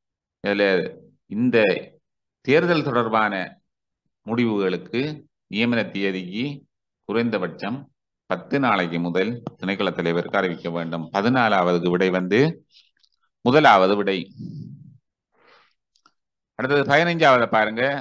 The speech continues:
அலுவலர் ஒருவரின் பதிவிடத்துக்கும் வேலை தளத்துக்கும் இடையிலான தூரத்தின் அளவு இருபது மைல்களிலும் குறைவாக விரிப்பின் வழங்கப்படும் சலுகை பருவ பயணச்சீட்டுக்கள். இது வந்து ஒரு சீசன் டிக்கெட் மாதிரி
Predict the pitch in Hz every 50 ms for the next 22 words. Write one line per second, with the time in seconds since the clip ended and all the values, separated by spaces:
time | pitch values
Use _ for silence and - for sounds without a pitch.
0 | - - - 101 107 117 139 151 151 151 147 147 139 135 135 127 120 120 117 117
1 | 113 113 127 139 127 113 113 113 131 135 127 123 113 110 104 - 101 98 - 123
2 | 123 131 120 117 123 127 131 123 120 - 113 110 104 95 - 98 - 110 107 107
3 | 101 104 104 98 101 101 104 117 120 - - 123 127 131 127 - - 120 107 101
4 | 98 95 90 90 98 113 127 143 147 - _ _ _ _ _ _ _ _ _ _
5 | - 113 117 143 147 156 151 143 147 139 127 120 117 117 117 113 107 110 107 107
6 | 107 123 135 143 - - _ - 123 143 151 151 147 139 127 123 120 117 104 104
7 | 98 98 87 - 107 101 92 - - _ _ _ _ _ _ _ _ _ - -
8 | 117 127 123 117 101 92 95 95 104 123 143 151 - - _ _ _ _ _ _
9 | _ _ - - - 120 120 131 151 151 156 156 151 151 - - - 120 110 107
10 | 110 113 120 131 147 135 - _ _ - 113 110 123 127 123 123 120 - 113 98
11 | 80 - 85 - - 98 92 85 78 - _ _ _ _ _ _ _ _ _ _
12 | _ _ _ - 117 143 160 151 139 127 120 123 135 156 160 156 - _ _ _
13 | _ _ _ - 98 104 107 101 - 139 143 135 147 135 120 120 113 - 110 101
14 | 98 98 98 98 95 95 104